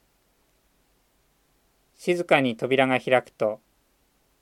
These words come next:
ほとんど満員の乗客がすべて押し出される。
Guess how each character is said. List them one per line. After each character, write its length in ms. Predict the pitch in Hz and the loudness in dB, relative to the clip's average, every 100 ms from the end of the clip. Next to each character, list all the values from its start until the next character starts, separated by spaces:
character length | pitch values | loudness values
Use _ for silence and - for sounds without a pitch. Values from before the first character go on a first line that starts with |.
| _ _ _ | _ _ _
ほ 140 | - 147 | -10 -2
と 120 | 165 | 0
ん 60 | |
ど 120 | 143 120 | 0 -2
満 240 | 123 151 | -2 -2
員 160 | 160 160 | -4 -4
の 100 | 143 | -2
乗 180 | 147 | -2
客 280 | - 139 151 | -2 -8 -4
が 180 | 143 135 | -2 -2
す 240 | - - | -4 -2
べ 100 | 160 | 0
て 200 | 160 127 | 2 2
押 140 | 117 - | 0 -2
し 80 | 127 | -2
出 120 | 123 | 0
さ 140 | 131 | 0
れ 120 | 117 | 0
る。 160 | 104 | -4